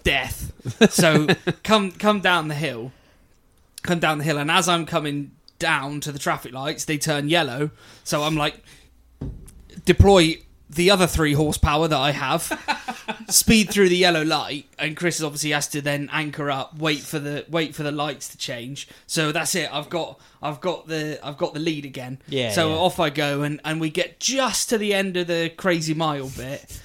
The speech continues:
Speaker 1: just to the very end, and Chris comes absolutely fucking hooning past me on the dual carriageway,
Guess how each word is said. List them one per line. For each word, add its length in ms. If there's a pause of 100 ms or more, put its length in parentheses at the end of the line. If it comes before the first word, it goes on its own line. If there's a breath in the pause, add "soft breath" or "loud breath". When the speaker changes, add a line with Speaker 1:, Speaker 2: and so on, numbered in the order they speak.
(200 loud breath)
Speaker 1:
just 360
to 60
the 120
very 340
end, 420
and 160
Chris 280
comes 380
absolutely 680
fucking 380
hooning 400
past 320
me 140
on 140
the 60
dual 200
carriageway, 580